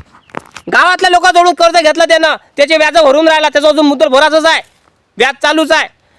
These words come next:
आणि व्याज आले मस्त करोडपती बनून राहिले, घरं बांधून राहिले, गाड्या घेऊन राहिले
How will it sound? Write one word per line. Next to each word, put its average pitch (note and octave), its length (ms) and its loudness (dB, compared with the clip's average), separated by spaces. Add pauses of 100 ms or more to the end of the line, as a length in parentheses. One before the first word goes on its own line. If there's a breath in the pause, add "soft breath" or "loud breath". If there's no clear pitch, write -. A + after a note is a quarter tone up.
आणि A3 140 2
व्याज D#4 260 0
आले E4 160 0
मस्त F4 200 0
करोडपती E4 460 2
बनून E4 280 2
राहिले, E4 180 2
घरं E4 200 2
बांधून D#4+ 280 0
राहिले, D#4+ 200 2
गाड्या C4+ 480 -4
घेऊन D4+ 220 0
राहिले D4+ 280 2